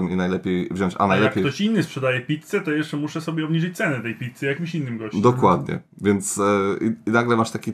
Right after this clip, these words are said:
Speaker 1: cały łańcuch, który musisz, e, wymyśleć w ciągu pięciu minut,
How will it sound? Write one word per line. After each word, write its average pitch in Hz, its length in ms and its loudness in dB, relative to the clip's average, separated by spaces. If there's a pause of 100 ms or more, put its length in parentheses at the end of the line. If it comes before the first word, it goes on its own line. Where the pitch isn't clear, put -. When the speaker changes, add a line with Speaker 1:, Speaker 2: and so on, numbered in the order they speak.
(140)
Speaker 1:
cały 147 340 2
łańcuch, 123 440 2
który 104 180 0
musisz, - 500 0
e, 92 140 0
wymyśleć 107 520 2
w - 40 -16
ciągu 104 240 -2
pięciu 123 320 0
minut, 117 360 2